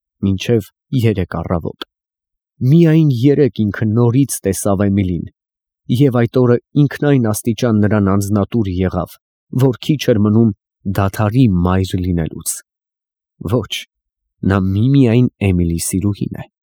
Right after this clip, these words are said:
Բերտան դուրս ելավ պայծառ արևալից փողոցը։ Նա նկատեց, որ փողոցներում սովորականից ավելի շատ ժողովուրդ կա, և որ խանութների մեծ մասը փակ է։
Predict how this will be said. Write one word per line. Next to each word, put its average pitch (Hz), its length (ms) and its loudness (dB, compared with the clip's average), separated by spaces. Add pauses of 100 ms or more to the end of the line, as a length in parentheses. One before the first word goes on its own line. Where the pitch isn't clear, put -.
(800)
Բերտան 151 460 2
դուրս 147 320 2
ելավ 107 400 0
պայծառ 127 520 0 (160)
արևալից 101 680 -2
փողոցը։ 92 540 -4 (600)
Նա 139 140 2
նկատեց, 127 540 0
որ 107 220 -2
փողոցներում 113 680 0
սովորականից 117 800 0
ավելի 117 300 0
շատ 110 320 -2
ժողովուրդ 92 640 -4
կա, - 180 -8 (520)
և 143 260 2
որ 127 180 0
խանութների 120 600 -2
մեծ 113 300 0
մասը 104 320 -4
փակ - 320 -8
է։ - 60 -12